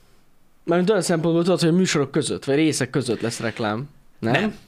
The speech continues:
Speaker 1: Nem úgy lesz?
Speaker 2: Nem. A, most a, ö, a Disney, ö, adott ki, én, én
Speaker 1: Na.
Speaker 2: sem tudtam, hogy
Speaker 1: Igen.
Speaker 2: hogy lesz. A Disney adott ki egy ilyen tájékoztatást, mert ugye megkérdezték tőlük,
Speaker 1: Aha.
Speaker 2: mert ugye ők így a Netflixet követve bejelentették, hogy ők is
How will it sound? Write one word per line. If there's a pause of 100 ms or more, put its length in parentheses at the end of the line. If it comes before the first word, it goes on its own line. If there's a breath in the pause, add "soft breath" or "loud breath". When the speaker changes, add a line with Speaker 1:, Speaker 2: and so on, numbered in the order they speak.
(100)
Speaker 1:
Nem
úgy
lesz?
Speaker 2:
Nem. (120)
A,
most
a,
ö,
a
Disney,
ö,
adott
ki,
én,
én
Speaker 1:
Na.
Speaker 2:
sem
tudtam,
hogy
Speaker 1:
Igen.
Speaker 2:
hogy
lesz.
A
Disney
adott
ki
egy
ilyen
tájékoztatást,
mert
ugye
megkérdezték
tőlük,
Speaker 1:
Aha.
Speaker 2:
mert
ugye
ők
így
a
Netflixet
követve
bejelentették,
hogy
ők
is